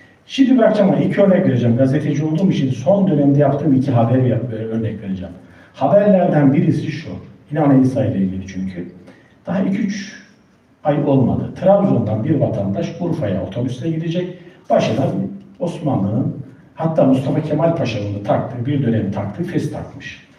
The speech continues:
Ve otobüste bir seküler laikçi teyzemiz, e,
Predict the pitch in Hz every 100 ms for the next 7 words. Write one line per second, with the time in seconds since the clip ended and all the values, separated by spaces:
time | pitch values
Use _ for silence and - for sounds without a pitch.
0 | _ - - - 175 - 202 226 190 -
1 | 117 - 190 - 135 180 135 - 135 143
2 | - - 113 107 98 - - - - -
3 | _ _ _ - 113